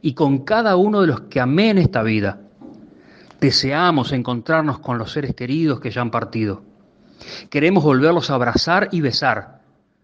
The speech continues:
Y esa es una realidad que Jesús nos promete. Es una realidad que esperamos. Es una realidad que deseamos. Abrazar y besar a nuestros seres queridos en ese lugar donde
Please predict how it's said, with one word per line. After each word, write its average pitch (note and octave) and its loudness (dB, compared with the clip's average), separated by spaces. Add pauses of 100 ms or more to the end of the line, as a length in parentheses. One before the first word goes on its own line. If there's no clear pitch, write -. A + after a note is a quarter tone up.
(400)
Y C#3+ -2
esa E3+ -4
es D3 -6
una D#3 0
realidad B2+ 0 (440)
que C#3 -4
Jesús - 0 (720)
nos B2 -2
promete. A#2+ 0 (640)
Es - -2
una C3 0
realidad B2+ 2
que C#3+ -4
esperamos. A2+ -4 (540)
Es - -6
una B2+ 2
realidad B2 0
que C3+ 0
deseamos. A2 -2 (880)
Abrazar A2+ 0
y D#3+ 4
besar D3 0
a D3 2
nuestros B2+ -6
seres D3 -4
queridos D#3+ 0 (640)
en B2+ 2
ese E3 4
lugar C3+ 2
donde B2 -2